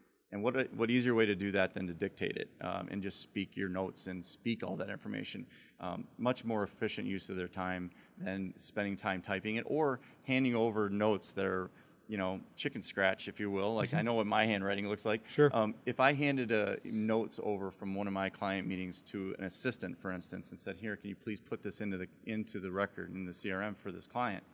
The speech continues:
Speaker 1: There's gonna be so much missed information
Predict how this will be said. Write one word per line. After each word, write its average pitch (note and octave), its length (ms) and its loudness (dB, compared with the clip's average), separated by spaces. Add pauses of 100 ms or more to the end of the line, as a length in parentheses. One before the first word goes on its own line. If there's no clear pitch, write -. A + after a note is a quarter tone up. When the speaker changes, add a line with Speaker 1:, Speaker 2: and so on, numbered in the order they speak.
(880)
Speaker 1:
There's B2 200 2
gonna C3 120 4
be A2 60 2
so B2+ 340 0
much B2+ 260 -2
missed A#2 360 0
information G#2 760 -4